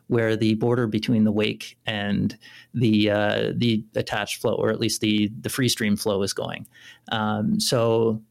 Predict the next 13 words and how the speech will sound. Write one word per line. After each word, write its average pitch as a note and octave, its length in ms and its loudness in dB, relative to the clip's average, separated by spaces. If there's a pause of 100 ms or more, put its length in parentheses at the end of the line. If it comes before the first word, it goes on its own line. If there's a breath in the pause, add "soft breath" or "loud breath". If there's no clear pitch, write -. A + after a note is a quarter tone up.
(280)
I C#3 80 -2
think - 160 -2
it's - 120 -2
cool D3+ 220 4
because C3+ 280 0
it G#2 60 -4
lets A2 220 -2
you A2+ 80 0
see - 240 2
the B2 140 2
aerodynamics A#2+ 560 0
in B2 80 0
action. B2+ 460 0